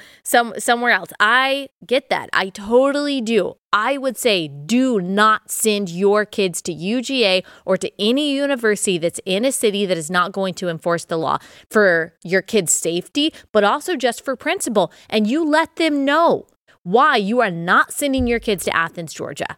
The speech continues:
why you will, why you will not support the university, you will not support Athens, Clarke County. Defund sanctuary cities. Defund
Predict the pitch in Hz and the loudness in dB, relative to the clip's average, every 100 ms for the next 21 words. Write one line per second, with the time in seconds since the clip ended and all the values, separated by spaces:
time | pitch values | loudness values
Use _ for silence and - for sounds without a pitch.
0 | - 208 214 196 190 190 185 160 _ 196 | -2 0 0 -4 -4 -2 -2 -2 _ 0
1 | 214 214 180 170 190 294 - 226 233 190 | 0 0 -4 -2 2 2 0 -6 -6 -4
2 | 185 180 165 160 180 160 156 180 180 175 | -4 -4 -4 -4 -4 -6 -2 0 2 2
3 | 180 262 320 220 233 214 170 175 190 170 | 4 4 2 -4 -4 -2 0 -2 -6 -12
4 | - 160 - 180 165 - - _ _ 180 | -6 -6 -6 -10 -10 -10 -18 _ _ -2
5 | 196 302 330 - - 349 240 180 185 _ | 2 2 0 -4 -2 0 -2 -6 -12 _
6 | - - 285 - 269 240 220 196 - - | -8 -4 -4 -2 0 0 0 -4 -6 -12
7 | - _ _ _ - 277 330 - 381 269 | -20 _ _ _ 0 0 0 0 0 0
8 | 190 | -2